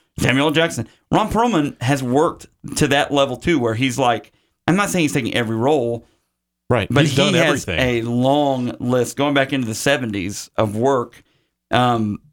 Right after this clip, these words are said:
Speaker 1: and you look back on, a t-, he has a television career that started in nineteen seventy-nine. Uh, he, he was in, uh, he did some, uh, uh, Broadway work as well. And, um,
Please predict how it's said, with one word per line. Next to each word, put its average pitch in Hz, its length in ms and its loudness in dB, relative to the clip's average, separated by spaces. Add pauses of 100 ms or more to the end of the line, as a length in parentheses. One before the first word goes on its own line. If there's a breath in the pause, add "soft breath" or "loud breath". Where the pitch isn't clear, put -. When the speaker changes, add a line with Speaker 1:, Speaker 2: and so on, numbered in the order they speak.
(200)
Speaker 1:
and 135 200 2
you 131 180 -2
look 160 180 0
back 139 300 0
on, 117 400 0
a - 80 -6
t-, - 200 -6
he 117 80 0
has 110 100 -2
a - 40 -14
television 160 520 0
career 156 420 2
that - 100 -10
started 120 280 0
in 117 100 -4
nineteen 110 240 -4
seventy-nine. 139 800 0 (400 soft breath)
Uh, 120 160 2
he, 120 300 0
he 123 120 0
was 117 200 -2
in, 113 320 0
uh, 104 300 -4 (560)
he 127 100 2
did 139 180 0
some, 127 400 0
uh, 87 340 -4 (840)
uh, 98 180 0
Broadway 151 540 4
work 147 320 0
as 120 100 -10
well. 143 460 0 (480 soft breath)
And, 127 360 0
um, 107 480 -2